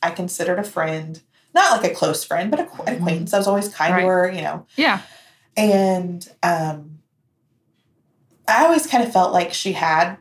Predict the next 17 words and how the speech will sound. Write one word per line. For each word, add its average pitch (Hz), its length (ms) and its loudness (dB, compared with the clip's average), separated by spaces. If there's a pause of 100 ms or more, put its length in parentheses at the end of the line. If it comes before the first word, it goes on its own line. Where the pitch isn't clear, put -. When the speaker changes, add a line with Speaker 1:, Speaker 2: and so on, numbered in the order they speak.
Speaker 1:
a 208 60 -2
thing 214 340 -4
for 220 240 0
him, 247 200 0
but 269 80 0
he's 480 220 -8
a - 100 -6
good-looking, 285 560 -4
smart, - 540 -6
intelligent 214 540 -4
guy. - 240 -4
Like, - 220 -8 (1040)
I'm 139 220 2
proud - 240 0
of 202 100 0
him. 269 120 2
Like, 247 240 2